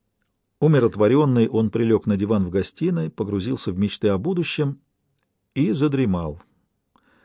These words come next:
Во сне над ним склонилось лицо фараона с подведенными черным глазами и бровями, со священным золотым уреем на лбу.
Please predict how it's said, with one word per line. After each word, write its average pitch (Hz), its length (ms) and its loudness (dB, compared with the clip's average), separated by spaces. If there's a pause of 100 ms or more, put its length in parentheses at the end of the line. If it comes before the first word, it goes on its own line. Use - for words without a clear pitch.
(800)
Во 107 200 2
сне 156 460 2
над 113 240 2
ним 131 160 -2
склонилось 117 580 0
лицо 104 320 0
фараона 113 800 2
с - 100 -16
подведенными 104 680 0
черным 101 460 0
глазами 98 460 0
и 101 120 -6
бровями, 104 580 -2 (460)
со - 140 -12
священным 127 800 0
золотым 107 500 0
уреем 101 580 0
на 87 120 -8
лбу. 78 340 -12